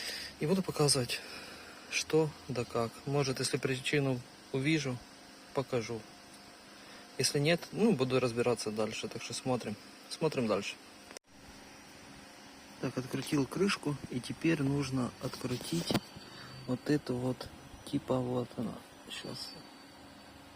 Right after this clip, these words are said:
Вот она. Типа заглушки. Сейчас попробую, не снимая ремень, её открутить.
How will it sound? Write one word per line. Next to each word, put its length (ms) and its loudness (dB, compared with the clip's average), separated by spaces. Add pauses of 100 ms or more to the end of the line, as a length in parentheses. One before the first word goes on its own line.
(460)
Вот 320 -2
она. 240 0 (960)
Типа 240 4
заглушки. 680 2 (840)
Сейчас 140 -2
попробую, 540 8
не 100 8
снимая 440 6
ремень, 320 6
её 180 6
открутить. 640 -4